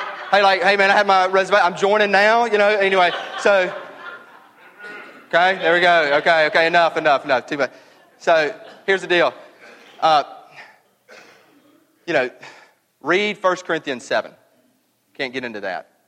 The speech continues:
Our bodies are not our own. It's interesting. And God reserved intimacy into this beautiful deal of marriage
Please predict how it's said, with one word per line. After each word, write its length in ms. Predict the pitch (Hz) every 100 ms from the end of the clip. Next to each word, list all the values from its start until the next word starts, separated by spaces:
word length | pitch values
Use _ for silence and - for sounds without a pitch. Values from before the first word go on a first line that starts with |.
| _ _ _ _ _
Our 100 | 117
bodies 380 | 117 127 131 123
are 60 | 120
not 200 | 117 113
our 100 | 104
own. 200 | 92 87 _ _ _ _ _ _ _ _ _ _ _ _ _
It's 100 | _
interesting. 380 | 123 107 - 90 98 _ _ _ _ _ _ _ _ _ _ _ -
And 360 | 156 147 139 - - _ _ _ _
God 320 | 131 147 165
reserved 420 | 147 151 151 143
intimacy 640 | 135 135 - - 117 107 113 _ _ _ _ _ _
into 140 | 113 113
this 140 | 110
beautiful 380 | 107 120 123 123
deal 260 | 113 113
of 100 | 107
marriage 600 | 101 92 90 87 - -